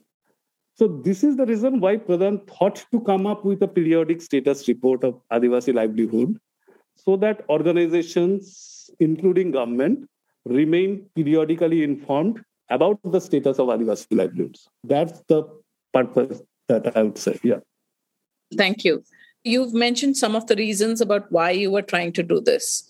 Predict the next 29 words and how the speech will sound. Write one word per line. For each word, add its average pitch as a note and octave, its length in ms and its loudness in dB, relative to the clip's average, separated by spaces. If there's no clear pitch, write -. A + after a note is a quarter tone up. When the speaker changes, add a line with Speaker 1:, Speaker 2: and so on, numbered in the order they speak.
Speaker 2:
It F#3+ 120 -2
was F#3+ 160 0
important G3 480 0
to G#3+ 80 0
capture E3+ 360 -2
the F#3+ 140 0
data F3 360 0
and F3 200 -4
get E3+ 160 0
insights F3 720 -2
because G#3+ 300 0
the G3 100 0
development F#3 720 0
impact F#3 640 -4
is F#3 160 2
huge A3+ 380 0
considering F#3 560 0
that F3+ 180 0
they F#3 80 2
make F3+ 320 -2
up F3+ 240 -2
eight F3+ 260 0
point F#3+ 260 0
six G3+ 320 -2
percent F3 460 -2
of E3+ 100 -2
the F3 100 2
Indian D#3+ 300 0
population. C#3+ 760 -2